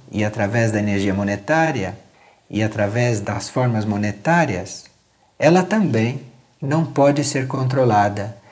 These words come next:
E assim como a energia sexual é usada para o prazer, a energia monetária é usada também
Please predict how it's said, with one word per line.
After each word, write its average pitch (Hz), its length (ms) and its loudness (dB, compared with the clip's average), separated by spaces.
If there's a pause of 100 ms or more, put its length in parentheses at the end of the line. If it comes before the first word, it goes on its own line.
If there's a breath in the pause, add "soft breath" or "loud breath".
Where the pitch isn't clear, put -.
(220 loud breath)
E 131 120 2
assim 135 280 2
como 143 220 0
a 139 60 -2
energia 131 400 2
sexual 110 960 0
é 117 120 0
usada 107 540 2
para 101 220 -2
o - 20 -2
prazer, 127 720 0
a 113 100 -2
energia 123 440 2
monetária 143 920 -2
é 123 120 -2
usada 113 540 0
também 107 520 -4